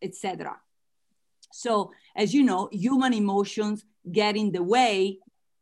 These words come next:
and intelligence goes down and we communicate poorly. I'm guilty of the same. We want to educate dog owners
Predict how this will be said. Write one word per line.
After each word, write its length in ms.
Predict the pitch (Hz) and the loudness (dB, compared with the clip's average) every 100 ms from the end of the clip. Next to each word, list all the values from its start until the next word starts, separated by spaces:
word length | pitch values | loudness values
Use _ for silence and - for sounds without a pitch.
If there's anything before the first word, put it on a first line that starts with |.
| _ _ | _ _
and 160 | 202 196 | -6 -4
intelligence 1000 | 185 175 - 262 294 226 196 180 202 - _ 131 | -4 -8 0 2 4 2 0 -2 -6 -10 _ -4
goes 320 | 214 254 - | -2 -2 -4
down 520 | 185 180 160 170 202 - - _ - | -4 -2 -2 -4 -8 -14 -20 _ -10
and 200 | 214 208 | -4 -2
we 280 | 208 208 - _ _ | -2 -2 -8 _ _
communicate 920 | - 220 208 196 196 208 175 175 170 _ _ _ - | -2 0 0 -2 -4 -6 -4 -4 -6 _ _ _ -4
poorly. 500 | 247 233 180 - - _ _ _ _ _ - | 0 0 0 -8 -14 _ _ _ _ _ -4
I'm 220 | 208 240 | 0 0
guilty 340 | 175 214 190 196 | 2 2 2 -4
of 140 | 151 | -4
the 80 | 175 | -10
same. 420 | - 165 - 147 _ _ _ _ _ _ _ _ - | -8 -8 -8 -14 _ _ _ _ _ _ _ _ -10
We 240 | 208 269 | -2 0
want 320 | 233 226 247 254 | 2 2 0 -2
to 160 | - - | -4 0
educate 760 | 226 226 254 220 170 165 - - 147 | 2 2 -4 -6 -6 -6 -10 -16 -6
dog 320 | 202 214 196 | 0 2 0
owners 560 | 185 175 165 180 190 | -2 -4 -4 -6 -10